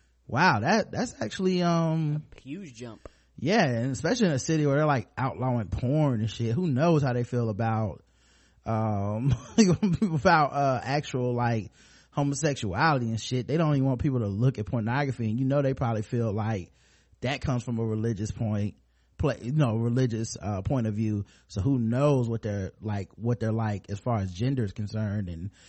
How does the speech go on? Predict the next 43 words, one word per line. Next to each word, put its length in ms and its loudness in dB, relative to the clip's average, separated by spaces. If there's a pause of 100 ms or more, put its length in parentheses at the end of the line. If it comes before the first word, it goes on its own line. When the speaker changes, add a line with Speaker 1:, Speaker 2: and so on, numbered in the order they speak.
(180)
Speaker 1:
and 440 -6
gay 180 -2
rights. 640 -4 (800)
Um, 840 4 (180)
meanwhile, 640 6
f-, 200 -6
traditionally 760 2
L 200 6
G 140 0
B 200 0
T 380 0
friendly 440 2
cities 300 2
like 200 2
Minneapolis, 640 2
San 160 -2
Diego, 340 2
and 100 2
New 80 0
York 300 0 (260)
saw 260 2
a 40 2
drop 340 2
in 60 0
their 140 0
national 400 0
rankings. 520 -2 (1000)
This 260 0
trend 380 2
can 180 4
largely 300 4
be 80 0
attributed 640 2
to 340 2
increased 440 0
L 140 2
G 120 0
B 160 0
T 200 0
acceptance 500 -2
ma-, 300 2
well, 340 4
nationwide, 680 0